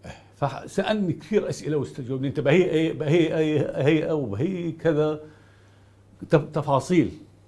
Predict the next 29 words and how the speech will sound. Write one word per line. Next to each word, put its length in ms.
زين. 320
إلى 140
أن 420
تيقن، 560
قال: 380
"آه، 520
لا 120
تاخذ 440
هوياتهم". 600
الجماعة 600
نزلوا، 460
يعني، 180
وعلى 300
أساس 220
الهويات، 340
فقال: 500
"اطلعوا، 280
ركبوا 220
السيارة 320
أنتم، 260
خذوا 120
هوياتكم". 540
قال: 300
آه، 300
"احنا 180
راح 200
نأمن 280
لكم 220
الطريق، 500